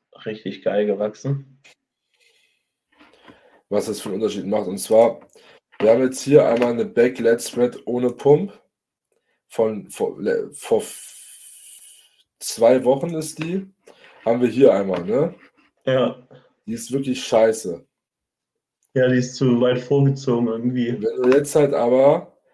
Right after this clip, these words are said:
Speaker 2: mal hier reingehst, das ist halt einfach mit Pump. Falle lebt grad nicht, jetzt hat's runter. So, ist halt, sind das halt, ist das halt echt extrem krasser Unterschied so, wie man die
Speaker 1: Safe.
Speaker 2: aufzieht.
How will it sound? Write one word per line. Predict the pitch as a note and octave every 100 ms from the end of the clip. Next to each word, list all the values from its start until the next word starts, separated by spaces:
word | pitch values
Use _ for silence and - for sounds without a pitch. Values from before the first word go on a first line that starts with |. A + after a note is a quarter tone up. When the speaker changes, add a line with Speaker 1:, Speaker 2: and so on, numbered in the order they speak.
| _ _ -
Speaker 2:
mal | G#2+ A2
hier | A2 C3 D3+
reingehst, | A#2 A2 G2+ G#2+ C#3 C#3+
das | A2 G#2
ist |
halt | A#2
einfach | F2+ A2 G#2+
mit | B2 C3 -
Pump. | A2+ A#2+ C#3 - _ _ _ _ _ _ _ _ _ _ _ _
Falle | - G#2
lebt | G#2 G#2+ -
grad | G#2 A2
nicht, | A2+ -
jetzt | G2+ G2
hat's | F#2+ -
runter. | F2 E2+ - -
So, | - G2+ F#2+ - _ _ _ _ _ _ _
ist | - - B2
halt, | A2+ G#2 - _ _ _ _ -
sind | G#2 A2+ A#2+
das | A2
halt, | B2 A2
ist | G2
das | -
halt | A#2 G2+ -
echt | B2 A#2+ A2+
extrem | A2 - - B2
krasser | - A#2 A2+
Unterschied | A2 A2 G#2 G2 F#2
so, | - F#2 F2 _ _ _ _ _ _ _ _ _ -
wie | F#2+
man | G2 G2
die | G#2
Speaker 1:
Safe. | G2+
Speaker 2:
aufzieht. | G2 - F#2 F2